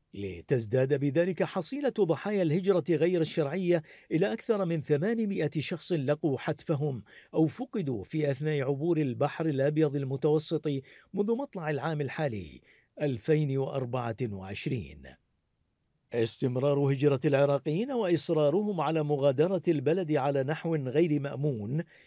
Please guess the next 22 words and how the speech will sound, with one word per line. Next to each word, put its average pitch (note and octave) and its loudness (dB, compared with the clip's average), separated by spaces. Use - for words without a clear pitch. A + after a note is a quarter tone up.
يعود A3 2
إلى E3+ 2
أسباب F3 -2
جعلت D#3+ 0
العراق D#3 0
بيئة C3+ 0
غير F3 0
صالحة C#3+ -2
للعيش C3+ 0
في G3+ 2
ظل A#3 0
النظام E3 0
السياسي D3+ 2
القائم C3+ -2
فيه G#2 -8
وثلة D3 0
الأحزاب C#3 0
السياسية D3 0
الفاسدة D#3+ -2
التي E3 4
جعلته D#3+ -2
مفتقرا D#3+ -2